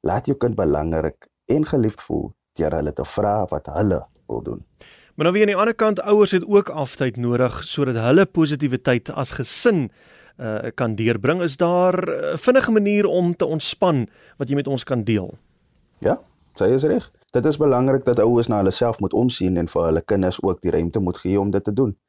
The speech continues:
Speaker 1: Een kits manier om te ontspan is om in 'n gemaklike stoel te sit, voete plat op die vloer, hand op jou bene, oë toe, asem drie tot vyf keer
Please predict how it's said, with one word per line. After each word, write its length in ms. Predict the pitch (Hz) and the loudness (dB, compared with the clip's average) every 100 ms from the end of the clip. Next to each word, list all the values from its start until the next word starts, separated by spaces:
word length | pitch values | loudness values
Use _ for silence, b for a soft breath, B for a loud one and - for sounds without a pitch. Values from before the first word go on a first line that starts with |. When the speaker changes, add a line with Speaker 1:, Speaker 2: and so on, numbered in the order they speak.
| - | 0
Speaker 1:
Een 180 | 151 | 0
kits 220 | 147 131 - | 2 -2 0
manier 280 | 98 95 | 0 2
om 140 | 95 85 | 0 -2
te 80 | 87 | -2
ontspan 480 | 80 - 85 87 | -4 -4 -4 -2
is 180 | 80 - | -2 -2
om 240 | 80 80 73 _ | -2 -2 -6 _
in 120 | 98 92 | -2 -2
'n 60 | |
gemaklike 520 | - 92 92 - - 107 | -2 -2 -2 -6 -6 -4
stoel 260 | - 98 | -2 -2
te 100 | 76 | -2
sit, 320 | 80 69 - | -4 -6 -6
voete 280 | - - 80 | -8 -6 -4
plat 280 | - 78 - | -2 -2 -2
op 80 | 82 | -4
die 120 | 87 | -6
vloer, 340 | - 76 87 - _ | -4 -2 -2 -4 _
hand 180 | - 80 | -8 -4
op 120 | 85 | -4
jou 120 | 85 80 | -4 -2
bene, 560 | 95 113 117 117 117 - - | -2 0 0 0 -2 -8 -2
oë 160 | 95 87 | -2 -2
toe, 220 | - 110 - _ | -2 -4 -4 _
asem 360 | 110 - 104 | -6 -2 -4
drie 220 | 85 92 98 | -2 -2 0
tot 180 | 92 | -4
vyf 340 | - 98 92 - | -2 0 0 -2
keer 340 | - 82 - | -2 0 -2